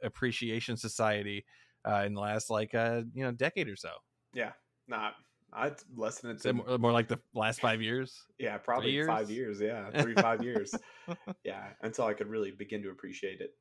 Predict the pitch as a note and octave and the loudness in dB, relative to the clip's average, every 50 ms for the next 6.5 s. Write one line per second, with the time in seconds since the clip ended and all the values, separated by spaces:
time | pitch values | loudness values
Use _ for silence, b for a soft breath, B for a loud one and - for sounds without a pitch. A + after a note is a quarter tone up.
0 | _ - G2+ G2 F#2+ - - - - - F#3+ G3 D3+ C#3 D3 D3 C#3+ C#3+ C#3 - | _ -14 -12 -12 -12 -14 -14 -12 -10 -8 -6 -4 -2 -2 -2 -2 -4 -4 -6 -6
1 | C3+ D#3 G3+ - - G#3+ G#3 - - _ _ _ _ - - - - C#3 C#3 - | -10 -10 -10 -10 -10 -12 -12 -12 -14 _ _ _ _ -18 -12 -6 -6 -6 -4 -6
2 | C#3 C#3 - C#3+ - A#2 A#2 - - B2+ B2+ A#2+ A2+ G#2+ G#2 G#2+ G#2 G#2+ G#2 G2 | -8 -6 -4 -6 -6 -6 -8 -6 -6 -4 -4 -4 -4 -2 0 0 0 0 -2 -4
3 | G2 G2+ G#2 - - G#2 G2+ G2+ G#2+ G#2 G#2 G#2 - - B2 A2+ A2 G#2 A2 A2 | -6 -8 -8 -4 -2 -2 -2 -2 -2 -2 -4 -2 0 0 0 2 2 0 0 -2
4 | A2 - A2 G#2+ F2+ G#2+ A2+ A2 G#2 F2+ F#2+ F#2 - - b b b b b b | -2 -4 -6 -6 -6 -6 -4 -4 -4 -4 -4 -6 -8 -10 b b b b b b
5 | b b b _ - F2+ F#2 F#2+ - - - - F#2 - - - D#2+ - - - | b b b _ -10 -10 -10 -10 -12 -12 -10 -10 -10 -10 -10 -16 -18 -16 -12 -10
6 | - - - - - _ - D2+ - | -8 -8 -8 -10 -12 _ -20 -20 -20